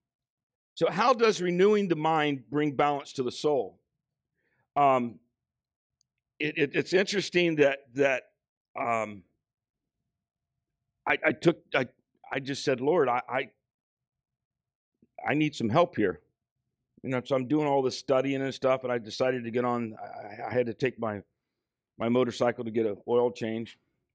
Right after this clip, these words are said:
And I prayed in tongues the whole time. Just prayed in tongues. And by the way, it was forty-three degrees. I thought it was tongues. It was actually chatter. <laughs>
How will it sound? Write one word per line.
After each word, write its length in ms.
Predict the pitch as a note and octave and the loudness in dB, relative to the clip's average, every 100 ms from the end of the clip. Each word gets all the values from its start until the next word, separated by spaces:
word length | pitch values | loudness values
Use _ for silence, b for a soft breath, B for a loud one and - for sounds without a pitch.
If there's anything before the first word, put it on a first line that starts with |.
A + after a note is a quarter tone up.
| _ _ _ _ _ _ _ _ _ b b b b b - | _ _ _ _ _ _ _ _ _ b b b b b -2
And 320 | A2+ A2+ A2 - - | 0 2 -2 -8 -18
I 20 | |
prayed 240 | - D#3 D#3+ | 0 0 2
in 60 | |
tongues 280 | D3 F#3 D#3 | 0 0 0
the 80 | G#2 | -4
whole 160 | F#2+ | -4
time. 220 | F2+ F#2 E2 _ _ _ _ _ _ _ _ _ F3 _ _ _ _ _ _ _ _ _ - | -6 -8 -10 _ _ _ _ _ _ _ _ _ _ _ _ _ _ _ _ _ _ _ -8
Just 240 | A#2+ - | -8 -6
prayed 220 | - D3 | -2 -2
in 60 | D#3+ | -2
tongues. 280 | E3 C3+ F#2+ | -2 -4 -2
And 140 | B2 | -2
by 140 | C#3 C3+ | 2 2
the 60 | |
way, 180 | D3 F3 | 0 -2
it 100 | D3+ | -4
was 260 | B2 - - - _ | -8 -10 -16 -20 _
forty-three 640 | C#3+ C#3 C3+ - - C#3+ | -4 -2 -2 -6 -6 -4
degrees. 500 | B2+ B2 E3 G2 - - _ _ _ _ _ _ _ _ _ _ _ - | -4 -2 -2 -2 -8 -20 _ _ _ _ _ _ _ _ _ _ _ -12
I 100 | G#2+ | -10
thought 300 | - C#3+ D3+ | 0 2 2
it 60 | |
was 180 | C3 G#2+ | 0 -6
tongues. 320 | - A#2 C3 | -2 -2 -2
It 20 | B2 | -4
was 160 | A2+ | -2
actually 280 | B2 - A#2 | -2 -4 -10
chatter. 380 | - B2+ B2 | -4 -4 -4
<laughs> 40 | F2 | -6